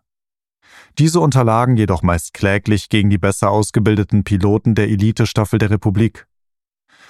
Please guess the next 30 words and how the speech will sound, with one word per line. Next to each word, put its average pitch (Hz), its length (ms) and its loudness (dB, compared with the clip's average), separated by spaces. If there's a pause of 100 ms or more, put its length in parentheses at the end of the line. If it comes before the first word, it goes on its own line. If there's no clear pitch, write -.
Und 120 140 0
da 135 140 2
Tifera 135 600 0
über 98 220 -2
keine 98 340 0
eigene 104 360 2
Thai-Jägerfabrik 120 960 0
verfügte, 107 720 0 (260)
welche 87 300 -2
ansonsten 90 460 -2
nahezu 92 340 -2
überall 95 380 0
in 98 120 0
der 95 120 0
Galaxis 95 440 -4
anzutreffen 101 600 -2
sind, - 320 -8 (580)
musste 147 360 0
sich 139 300 -2
Isat 117 400 0
Ersatzjäger 101 800 -2
von - 200 -2
den 92 120 0
etlichen 104 480 -2
Kriegsherren 104 520 -2
im 101 100 0
Austausch 101 580 -2
gegen 113 240 0
Bacta 92 360 -2
erkaufen. 85 640 -4